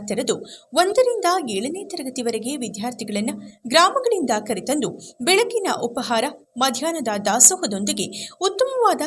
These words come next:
ಶಿಕ್ಷಣ ನೀಡಿದರೆ ಒಂದೇ ಸೂರಿನಡಿ ಎಲ್ಲ ಶಿಕ್ಷಕರು ಇರುವುದರಿಂದ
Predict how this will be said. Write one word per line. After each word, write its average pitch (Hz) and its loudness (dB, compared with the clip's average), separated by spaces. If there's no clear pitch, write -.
ಶಿಕ್ಷಣ 302 -4
ನೀಡಿದರೆ 196 -4
ಒಂದೇ 392 2
ಸೂರಿನಡಿ 277 2
ಎಲ್ಲ 208 -4
ಶಿಕ್ಷಕರು 214 -2
ಇರುವುದರಿಂದ 277 -4